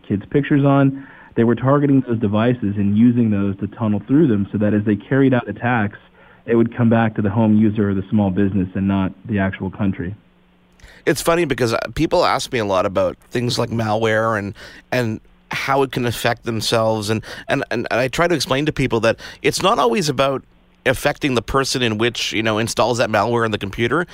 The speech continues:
Speaker 2: It's about sometimes, and I've had, you know, websites and I've had my own servers, and I've had people who have managed to get in and plant something, and then,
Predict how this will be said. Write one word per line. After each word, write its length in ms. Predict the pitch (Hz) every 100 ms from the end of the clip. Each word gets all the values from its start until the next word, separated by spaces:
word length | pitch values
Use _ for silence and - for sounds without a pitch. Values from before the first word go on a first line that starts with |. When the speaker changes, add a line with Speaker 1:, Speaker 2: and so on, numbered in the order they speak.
| - - -
Speaker 2:
It's 180 | 131 -
about 320 | 123 135 139
sometimes, 560 | 156 151 165 160 151 -
and 140 | 117 123
I've 380 | 117 139 - -
had, 300 | 123 120 90 - -
you 80 | 123
know, 100 | 113
websites 560 | 120 113 117 117 104
and 160 | 113 104
I've 180 | 104 107
had 180 | 117
my 160 | 104 107
own 180 | 107 107
servers, 500 | - 107 107 110 - - - - -
and 240 | 123 123
I've 140 | 107
had 180 | 143 139
people 380 | 151 156 151 139
who 320 | 147 139 135
have 160 | 135 120
managed 300 | 135 160 156
to 60 |
get 200 | 143 139
in 160 | 123 123
and 120 | 127
plant 340 | - 143 180 -
something, 440 | 131 113 123 147 - - -
and 160 | 139 139
then, 260 | 139 135